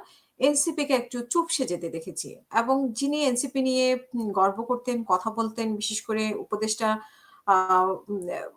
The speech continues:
উপদেষ্টা আসিফ মাহমুদ, তারপরে, উম, হাসনাত আব্দুল্লাহকে নিয়ে, অ, গর্ব করতেন, অনেক কথাই বলতেন। সেই পিনাকি ভট্টাচার্য আমরা দেখলাম যে, উম, ডাকসু নির্বাচনের আগে শিবিরের পক্ষেই ছিলেন।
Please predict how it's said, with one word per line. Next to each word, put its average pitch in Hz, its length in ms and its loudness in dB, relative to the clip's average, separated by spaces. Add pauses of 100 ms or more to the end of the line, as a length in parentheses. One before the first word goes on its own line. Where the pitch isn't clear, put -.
(120)
উপদেষ্টা 214 480 0
আসিফ 220 480 4
মাহমুদ, 214 520 4
তারপরে, 202 720 4
উম, 196 200 -4 (140)
হাসনাত 220 320 2
আব্দুল্লাহকে 214 540 4
নিয়ে, 208 360 2 (420)
অ, 269 100 12
গর্ব 247 380 12
করতেন, 240 360 4
অনেক 214 280 4
কথাই 240 280 4
বলতেন। 226 480 2
সেই 294 240 2
পিনাকি 277 400 2
ভট্টাচার্য 247 880 2 (400)
আমরা 254 300 10
দেখলাম 247 380 4
যে, 240 320 2 (120)
উম, 220 200 2
ডাকসু 220 280 2
নির্বাচনের 226 640 4
আগে 220 280 2
শিবিরের 254 520 2
পক্ষেই 220 480 0
ছিলেন। 214 380 2